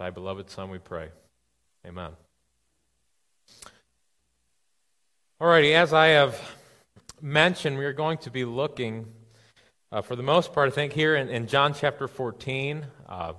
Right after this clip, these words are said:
looking specifically at verse fifteen. I'm just gonna begin by, by reading what Jesus has to say here. He says, "If you love me,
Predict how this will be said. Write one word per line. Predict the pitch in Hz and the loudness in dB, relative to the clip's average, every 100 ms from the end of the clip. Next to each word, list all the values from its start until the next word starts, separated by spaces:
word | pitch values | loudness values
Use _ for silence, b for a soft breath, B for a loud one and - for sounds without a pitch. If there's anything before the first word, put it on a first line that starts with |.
| 107 | -10
looking | 117 - 123 110 | -10 -10 -14 -14
specifically | - - 147 175 147 131 | -18 -10 -6 -4 -2 -4
at | 113 | -2
verse | 123 120 | -6 -4
fifteen. | 135 - - 139 135 | -6 -8 -6 -4 -4
I'm | 127 151 | -4 -4
just | 170 | -4
gonna | 190 165 | -4 -4
begin | 131 117 139 143 139 B B B B B _ _ - | -4 0 0 0 -4 B B B B B _ _ 2
by, | 123 | 4
by | 123 - 131 | 2 2 2
reading | 127 156 202 135 104 110 120 | 4 2 2 2 0 -6 -10
what | 127 | -10
Jesus | 120 151 165 147 127 | -6 -2 -2 -2 -4
has | 139 135 - | -4 -4 -6
to | 113 | -10
say | - 143 131 | -4 -2 -2
here. | 104 82 95 _ _ b b _ _ _ _ _ _ _ _ _ - | -6 -12 -14 _ _ b b _ _ _ _ _ _ _ _ _ -6
He | 139 | 0
says, | 165 151 | 4 4
"If | 139 147 | 2 0
you | 160 139 | -2 0
love | 156 214 196 135 | 6 6 6 0
me, | 113 107 | -4 -4